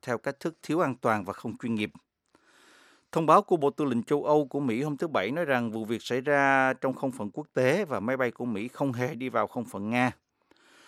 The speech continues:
Một người phát ngôn của quân đội Mỹ nói với đài truyền hình C N N rằng chiếc phản lực cơ bay theo kiểu hung hăng,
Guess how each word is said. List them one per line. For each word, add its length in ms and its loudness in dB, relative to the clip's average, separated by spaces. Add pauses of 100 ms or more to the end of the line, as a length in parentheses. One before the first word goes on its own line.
(280)
Một 100 4
người 180 2
phát 180 -4
ngôn 240 2
của 80 -2
quân 180 -4
đội 140 2
Mỹ 280 -2
nói 140 -2
với 120 -4
đài 120 2
truyền 200 -6
hình 160 -4
C 180 -10
N 200 0
N 200 2 (200)
rằng 400 0
chiếc 240 -6
phản 260 -4
lực 220 -6
cơ 240 2
bay 380 0
theo 240 -2
kiểu 240 -4
hung 220 -4
hăng, 180 0